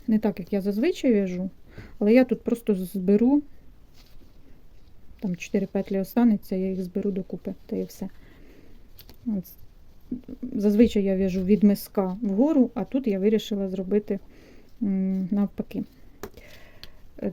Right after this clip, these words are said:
тут в'яжеться, це напіввовна Alize Lana Gold якась колись. Е, це вівчарі кольорова вовна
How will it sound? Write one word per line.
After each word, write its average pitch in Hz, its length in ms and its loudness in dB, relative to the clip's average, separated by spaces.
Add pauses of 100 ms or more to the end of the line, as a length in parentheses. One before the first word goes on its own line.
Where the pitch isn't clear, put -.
тут 254 240 4
в'яжеться, 190 1000 2
це 214 260 2
напіввовна 262 960 6
Alize 262 540 4
Lana 240 340 4
Gold 233 400 2 (180)
якась 208 480 -2
колись. 196 640 -4 (520)
Е, 190 240 -4
це 226 200 4
вівчарі 202 520 2
кольорова 196 640 2
вовна 190 680 0